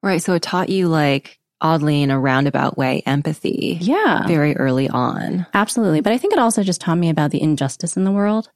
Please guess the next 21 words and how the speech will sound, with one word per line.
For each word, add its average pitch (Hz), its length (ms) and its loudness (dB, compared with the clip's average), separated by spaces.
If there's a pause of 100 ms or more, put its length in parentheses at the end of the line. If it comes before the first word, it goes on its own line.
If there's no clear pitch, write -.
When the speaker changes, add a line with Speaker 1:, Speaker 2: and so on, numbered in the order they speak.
(100)
Speaker 2:
too. 180 400 0 (520)
That 160 280 4
I 170 80 2
think 180 160 0
from 170 120 0
a 170 60 2
young 180 320 4
age, 165 340 2
just - 180 -2
sort 160 120 0
of 151 80 0
understanding 160 840 2
that 143 360 0 (340)
we're 165 140 0
not 147 380 2
equal. - 480 -8 (280)
Speaker 1:
Yeah. 208 220 2
You 190 160 2
know, 196 140 2
for - 180 -2
me, 208 560 2